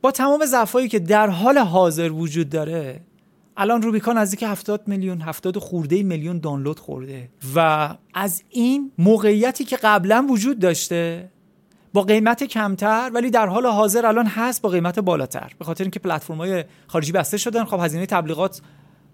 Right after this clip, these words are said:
اه، تو این پلتفرم‌ها متاسفانه فکر می‌کنم رفته بالا.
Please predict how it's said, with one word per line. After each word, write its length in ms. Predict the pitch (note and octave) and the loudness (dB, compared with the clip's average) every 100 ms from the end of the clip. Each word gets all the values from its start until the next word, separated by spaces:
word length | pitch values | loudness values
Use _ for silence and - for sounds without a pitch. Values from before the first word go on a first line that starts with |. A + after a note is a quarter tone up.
| - | -10
اه، 260 | D3 - | -6 -6
تو 140 | - F3 | -6 -6
این 80 | F#3 | -2
پلتفرم‌ها 420 | F#3+ E3 E3 E3 | -2 -2 -4 -4
متاسفانه 560 | F#3+ D#3 B2+ C3 C#3+ | -4 -6 -8 -8 -8
فکر 280 | D3+ F3 - | -8 -10 -8
می‌کنم 240 | D#3 D3+ C#3+ | -8 -8 -10
رفته 240 | B2 - | -12 -12
بالا. 260 | C3 B2+ | -12 -12